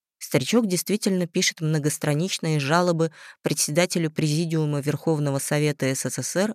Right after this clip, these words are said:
Андропову, который, в свою очередь, как и при жизни, пишет стихи. Но не поэтому Зоя ослабляет объятия и неохотно отпускает Кавку,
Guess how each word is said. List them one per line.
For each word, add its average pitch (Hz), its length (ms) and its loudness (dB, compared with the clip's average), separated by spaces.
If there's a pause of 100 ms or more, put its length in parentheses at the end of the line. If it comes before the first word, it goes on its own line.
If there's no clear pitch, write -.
Андропову, 143 840 0 (360)
который, 262 360 4
в - 40 -2
свою 202 240 2
очередь, 220 360 -2
как 160 220 -2
и 160 40 0
при 151 180 -4
жизни, 196 480 0 (320)
пишет - 280 -2
стихи. 131 560 -8 (680)
Но 220 140 6
не 269 140 6
поэтому 233 560 4
Зоя 160 320 4
ослабляет 143 560 0
объятия 151 640 0 (300)
и 180 80 0
неохотно 160 640 0
отпускает - 580 -4
Кавку, 135 560 -4